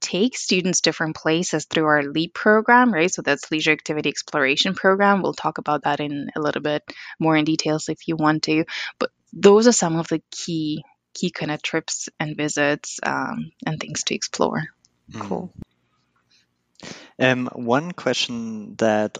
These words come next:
Speaker 2: often pops up, uh, when we, when we talk to students about, um, T R U or about other Canadian universities is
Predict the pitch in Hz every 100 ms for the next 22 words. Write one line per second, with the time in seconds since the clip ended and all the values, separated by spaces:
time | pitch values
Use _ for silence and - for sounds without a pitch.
0 | - 117 110 - 117 107 107 - 107 107
1 | - - 110 107 107 110 110 107 107 104
2 | 104 110 110 107 - 110 - - - 110
3 | 110 - 104 104 101 104 - - - _
4 | 113 107 104 104 104 104 _ - - -
5 | 117 110 113 156 156 151 139 101 107 107
6 | - 101 104 110 113 110 - 117 113 117
7 | 113 110 110 104 110 107 - 113 110 -
8 | - 107 104